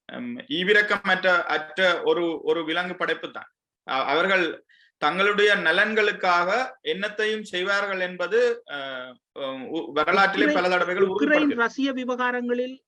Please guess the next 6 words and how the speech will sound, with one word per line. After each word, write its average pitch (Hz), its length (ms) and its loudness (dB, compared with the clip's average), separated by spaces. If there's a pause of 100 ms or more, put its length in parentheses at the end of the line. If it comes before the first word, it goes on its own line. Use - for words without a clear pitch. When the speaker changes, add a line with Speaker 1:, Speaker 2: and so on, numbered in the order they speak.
(100)
Speaker 2:
ஆளுமையாக 247 720 0
சிந்திக்கக்கூடிய, 220 880 -2 (100)
அமெரிக்காவின் 220 640 -4
எடுக்கக்கூடிய 202 640 -4
முதல் 196 400 0
நிலை 220 380 -4